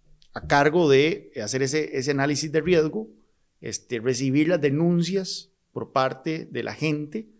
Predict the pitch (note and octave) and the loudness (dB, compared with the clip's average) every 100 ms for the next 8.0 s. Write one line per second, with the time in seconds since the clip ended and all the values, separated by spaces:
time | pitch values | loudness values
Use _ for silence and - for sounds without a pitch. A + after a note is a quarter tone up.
0 | _ _ _ _ A#2 - - C3 - F3 | _ _ _ _ -10 -10 -10 -12 -4 -4
1 | F3+ D#3+ D3 E3 C3+ C3 D3 D3 C3+ B2+ | -2 -2 0 -4 -4 -2 0 0 -2 -6
2 | - D#3+ E3+ E3 E3 D3 B2+ B2 C#3+ F3 | 0 0 2 0 -4 -2 -2 0 0 -2
3 | - C3 A#2 C3+ D#3 E3 B2+ B2 E3+ D#3 | -4 -4 -2 -2 -4 -4 0 0 0 -2
4 | C3+ A#2 E3 F3 G3+ G#3 - _ _ _ | -4 0 2 4 2 -6 -12 _ _ _
5 | _ _ _ A2+ B2+ F#3 F#3+ F#3 A3 D#3+ | _ _ _ -6 2 2 4 4 2 -2
6 | D3+ D#3 D#3+ - D3 D#3+ F#3 A3+ F#3 F#3 | 0 0 0 -4 -4 2 6 6 4 4
7 | F#3+ F3 F#3 F3+ F3 F3+ E3 - F3+ | 4 4 0 0 0 -2 -4 -2 -4